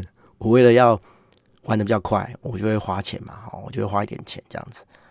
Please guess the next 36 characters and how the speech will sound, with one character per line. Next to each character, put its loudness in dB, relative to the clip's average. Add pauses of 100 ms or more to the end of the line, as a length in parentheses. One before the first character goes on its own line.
(160)
然 -10
后 0
当 -2
我 -2
把 -6
这 -8
个 -6 (180)
能 0
玩 0
的 -2
东 -2
西 -4
都 -2
玩 -4
过， -8
我 -10
大 -2
概 -2
知 -4
道 0
它 -4
模 -4
式 -4
之 -8
后， -4 (440)
我 -6
就 -6
开 0
始 -2
觉 -6
得 -4
厌 -6
烦， -14 (180)
哦， -12
因 -4
为 4